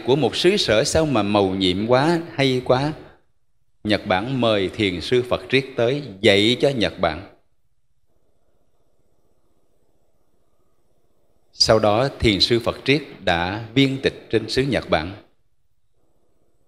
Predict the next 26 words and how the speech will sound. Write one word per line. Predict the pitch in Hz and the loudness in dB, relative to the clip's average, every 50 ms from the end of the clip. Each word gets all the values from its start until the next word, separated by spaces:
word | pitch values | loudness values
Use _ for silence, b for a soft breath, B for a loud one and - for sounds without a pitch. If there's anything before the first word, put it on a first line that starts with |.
| _ | _
Bây | - 131 127 | -2 0 2
giờ | 113 110 95 90 87 | 4 4 4 4 4
qua | 107 113 | 4 2
Nhật, | 117 110 104 87 - - 113 | 4 2 0 0 -2 0 0
người | 107 101 | 2 4
ta | - 139 139 | 4 2 2
thừa | - - 127 135 120 107 | 2 2 4 6 6 6
nhận | 101 98 90 85 87 92 | 6 4 2 0 0 0
rằng | 95 104 98 95 | 0 0 -2 0
là | 87 85 82 B B B B B B _ | -2 -4 -4 B B B B B B _
nghi | - 147 160 165 165 170 175 165 | 0 4 8 8 8 8 6 4
lễ | 131 104 98 117 | 4 4 4 4
Nhật | 139 131 107 90 - - 98 | 2 2 0 0 -2 0 0
Bản, | 90 87 85 85 98 113 143 156 - _ _ _ _ _ _ _ _ | 0 0 2 -2 -4 -6 -8 -10 -14 _ _ _ _ _ _ _ _
nhạc | 107 104 110 113 110 107 - 98 | 0 4 4 4 4 2 0 0
lễ | 98 95 95 98 117 | 2 4 4 4 2
Nhật | 143 139 110 95 - | 2 0 0 0 0
Bản | 104 95 90 87 90 110 135 139 - _ _ _ | 0 0 0 0 -4 -8 -10 -12 -16 _ _ _
trong | 151 147 143 143 | 2 2 4 2
quần | 135 120 98 92 90 | 2 2 2 2 0
chúng, | - 120 123 151 180 B B B B B B _ _ _ _ | 0 0 0 -2 -6 B B B B B B _ _ _ _
họ | 104 104 110 | 0 0 2
thừa | - 135 127 110 | 4 4 4 4
nhận | 101 98 90 92 101 | 4 2 0 0 0
là | 95 90 80 - - - - _ | -2 -2 -4 -6 -12 -20 -6 _
có | - 127 127 135 156 170 | 6 6 6 6 4 2